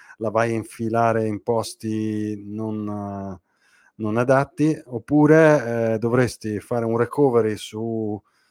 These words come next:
per esempio, Electrum, e poi immediatamente io farei,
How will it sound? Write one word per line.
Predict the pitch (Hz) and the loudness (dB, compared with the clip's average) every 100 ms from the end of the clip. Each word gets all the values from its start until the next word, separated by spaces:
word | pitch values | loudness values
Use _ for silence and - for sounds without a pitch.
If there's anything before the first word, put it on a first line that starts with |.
| _ | _
per | 107 | -10
esempio, | 101 120 110 113 | -6 -6 -2 0
Electrum, | 113 131 - - 151 160 180 175 - | 2 0 -2 0 4 6 4 2 -4
e | 127 110 | -12 -6
poi | - 127 135 143 156 156 131 120 | 2 4 6 4 4 2 2 0
immediatamente | 120 123 123 120 127 120 127 131 113 | -2 -2 -2 -2 -2 -2 -2 -2 -2
io | 113 | -2
farei, | 110 113 110 120 | -4 -2 0 0